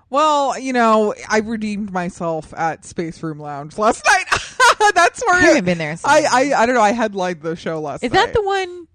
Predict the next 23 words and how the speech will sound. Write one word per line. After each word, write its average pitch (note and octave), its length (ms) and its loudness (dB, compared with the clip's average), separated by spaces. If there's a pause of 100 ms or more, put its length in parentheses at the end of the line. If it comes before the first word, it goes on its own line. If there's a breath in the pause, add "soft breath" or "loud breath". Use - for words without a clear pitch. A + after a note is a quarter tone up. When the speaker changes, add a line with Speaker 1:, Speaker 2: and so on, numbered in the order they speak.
(640)
Speaker 2:
with - 200 0
all A#3 100 2
the F#3 100 -6
tardis F#3 340 -4
shit? - 360 -10 (260)
Speaker 1:
With A3+ 200 -2
all A3+ 120 0
the G3 80 -4
what? F3 440 -4
Speaker 2:
The G3 80 -4
tardis G3+ 580 -6 (100)
shit, - 340 -4 (120)
the G3 80 -6
Doctor F#3 360 -4
Who F#3+ 160 -6
stuff? G#3 340 -8 (120)
Speaker 1:
Uh, A#3+ 800 -4
I A3+ 240 -4
didn't F4+ 320 -8
notice E3+ 480 -8
the F3 140 -8
Speaker 2:
Mm. F3 60 -8
Speaker 1:
decor, E3+ 680 -8